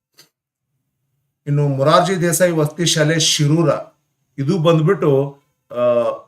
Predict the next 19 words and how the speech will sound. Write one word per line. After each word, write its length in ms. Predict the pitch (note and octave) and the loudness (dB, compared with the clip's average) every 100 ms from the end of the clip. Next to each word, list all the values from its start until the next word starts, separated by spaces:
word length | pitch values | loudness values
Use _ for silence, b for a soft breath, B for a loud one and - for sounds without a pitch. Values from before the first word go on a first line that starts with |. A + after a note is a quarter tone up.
| G#2 | -2
ಬಾಗಲಕೋಟೆ 600 | C#3 C3+ F#3 D#3 F3 F3 | 0 0 -2 -2 -2 -2
ಜಿಲ್ಲೆಯಲ್ಲಿದೆ. 640 | D3+ C#3 C3+ B2+ A#2+ A#2 | -4 -2 -4 -4 -6 -8
ಇದು 360 | A2+ A2 E3 - | -8 -8 -12 -12
ಶಿರೂರ 560 | - - C#3 C#3+ C3+ B2+ - _ _ _ _ _ - | -12 -6 -4 -2 -2 -4 -6 _ _ _ _ _ -4
ತಾಲೂಕು 560 | B2 C#3+ E3 E3 E3 | 0 0 -2 -2 -2
ಮತ್ತು 220 | D3 D3 B2+ | -2 -4 -6
ಜಿಲ್ಲೆ 500 | - D3+ C3 C#3+ D#3 - A#2 | -2 0 0 -2 -6 -14 -14
ಬಾಗಲಕೋಟೆ. 800 | A2+ C3+ C3+ A#2+ A#2 D3+ - _ _ _ _ _ _ _ | -8 -8 -6 -10 -8 -10 -10 _ _ _ _ _ _ _
ಇವರು 260 | D3 F3 F#3+ | -2 -2 0
ಕೂಡ 120 | F3+ | 0
ಪತ್ರಿಕಾ 520 | E3+ D3+ C#3+ D3+ - | 0 -2 -6 -4 -2
ಪ್ರಕಟಣೆಯನ್ನ 600 | E3 D3+ D3+ C#3+ C#3 C#3 E3 | -2 -4 -4 -4 -6 -6 -6
ಕೊಟ್ಟಿದ್ದಾರೆ. 680 | D#3 B2 A#2+ A#2+ C#3 E3 - | -8 -10 -8 -6 -6 -6 -10
ಅತಿಥಿ 460 | B2 F3+ F#3+ F#3+ F#3 | -10 -10 -10 -8 -8
ಶಿಕ್ಷಕರು 680 | - D#3 - D3+ C#3+ D3 F3 | -8 -8 -8 -8 -8 -8 -8
ಬೇಕಾಗಿದ್ದಾರೆ 960 | B2 A#2+ A#2+ A#2 A#2 A2 A2+ A2 G#2+ | -10 -8 -6 -6 -8 -10 -8 -8 -8
ಅಂತ 140 | G#2 | -14
ಕೊಟ್ಟಿದ್ದಾರೆ 400 | D#3 - A2+ G#2 | -16 -14 -12 -14
ನೋಡಿ, 240 | G#2 G2+ | -16 -20